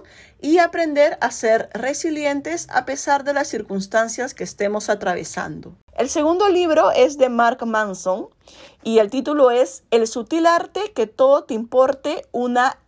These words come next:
M. <laughs> Vamos a censurar esta última palabra, no se asusten por el nombre del libro. Esta lectura narra desde una perspectiva disruptiva diversas situaciones que podemos atravesar en la vida.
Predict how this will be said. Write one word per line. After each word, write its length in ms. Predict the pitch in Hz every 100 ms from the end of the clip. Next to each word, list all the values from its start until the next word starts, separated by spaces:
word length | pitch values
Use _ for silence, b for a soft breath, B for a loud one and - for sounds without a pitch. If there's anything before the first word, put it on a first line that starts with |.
| _
M. 560 | - 208 196 180 160 - _ -
<laughs> 340 | - 277 - _
Vamos 380 | 220 233 247 285
a 80 | 294
censurar 640 | 269 262 240 214 214 277 -
esta 340 | 226 233 233
última 380 | 240 240 254 247
palabra, 680 | 185 196 196 190 190 214 -
no 320 | 208 226 269
se 120 | 277 285
asusten 480 | 277 262 - 269
por 160 | 285 240
el 140 | 202
nombre 340 | 196 220 226 262
del 220 | 196 190
libro. 520 | 220 220 208 208 247 b b b b b
Esta 320 | 247 - 320
lectura 560 | 330 233 - 262 262 277
narra 680 | 220 233 262 277 240 240 - -
desde 300 | 202 220 226
una 200 | 254 269
perspectiva 800 | - 226 226 - 196 - 233 240
disruptiva 960 | 254 269 196 185 _ 269 277 220 214 - b b b
diversas 420 | 220 247 277 403
situaciones 580 | 370 277 233 233 254 -
que 120 | 285
podemos 500 | 277 208 226 254 262
atravesar 920 | 262 - 190 185 190 240 233 254 - -
en 200 | 220 196
la 120 | 190
vida. 380 | 180 160 -